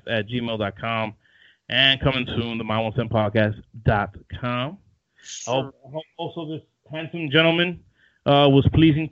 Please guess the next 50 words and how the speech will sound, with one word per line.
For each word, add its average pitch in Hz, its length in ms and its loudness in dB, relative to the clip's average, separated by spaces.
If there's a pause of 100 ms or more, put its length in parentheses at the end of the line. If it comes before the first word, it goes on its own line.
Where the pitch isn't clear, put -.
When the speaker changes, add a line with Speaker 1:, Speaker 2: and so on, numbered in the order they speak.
Speaker 1:
to, 139 320 6
uh, 120 260 2 (160)
to 143 80 -4
look 147 220 4
at 156 120 4
all 151 480 2 (100)
for 147 100 -4
the 135 100 -6
whole 139 380 -2
one 139 180 -4
hour 143 220 0
and 127 80 -8
ten 139 160 -2
minutes. 170 220 -10 (580)
Um, 110 600 -8 (120)
I, 110 180 2 (320)
<laughs> - 280 -20
I 123 140 -4
like 156 200 -2
looking 120 240 -8
at 117 140 -4
him, 127 80 -12 (120)
so, 110 140 -4
I 104 140 -4
mean, 95 100 -14
I'm 101 180 -10 (360)
sure 117 200 -6
the 113 80 -4
rest 120 140 -2
of 120 100 -12
you 117 140 -2
do 123 180 -2
too. 143 220 2 (360)
Even 202 160 4
though, 180 180 8
uh, 147 360 8
gentleman 143 360 4
over 135 100 6
here 143 100 8
is 127 60 4
not 135 180 2
much 127 160 -4
of 117 100 -2
a 107 80 0
fan, 120 360 -2
but 110 220 -6 (480)
it's - 100 -20
all 143 60 -2
right, 92 220 -4
bro. 90 200 -16